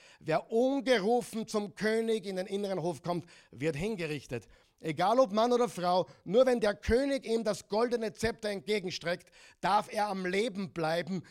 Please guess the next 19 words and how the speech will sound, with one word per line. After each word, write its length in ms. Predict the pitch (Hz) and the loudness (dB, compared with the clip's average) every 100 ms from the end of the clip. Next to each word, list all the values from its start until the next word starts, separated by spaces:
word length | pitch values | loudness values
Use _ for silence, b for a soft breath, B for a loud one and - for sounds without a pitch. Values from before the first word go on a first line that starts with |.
| B | B
Und 140 | - 185 | -8 -6
ich 140 | - | -4
bin 180 | 226 226 | -4 -2
schon 180 | 208 214 | -4 -2
seit 320 | 202 156 - | -2 -4 -4
dreißig 680 | 226 302 311 - 359 - - | 2 4 2 2 0 0 2
Tagen 600 | 285 403 349 254 160 104 b b b b - | 4 6 6 4 0 -4 b b b b -8
nicht 240 | 175 180 | -8 -6
mehr 160 | 170 151 | -4 -4
zum 240 | 156 139 | -4 -8
König 380 | - 156 160 160 | -6 -4 -2 -4
hineingerufen 720 | 131 135 131 123 131 - 127 | -4 -6 -6 -6 -8 -8 -10
worden. 260 | 117 113 117 B B | -8 -8 -10 B B
Zwischen 340 | - 220 247 226 | -6 -4 -4 -2
Kapitel 360 | 208 226 190 | -2 -2 -4
zwei 640 | - - 180 214 277 294 269 | -8 -4 0 2 2 0 -2
und 340 | 214 190 - | -8 -8 -10
diesem 280 | 226 190 220 | -8 -8 -8
Satz 460 | - 180 170 - | -4 -2 -2 -8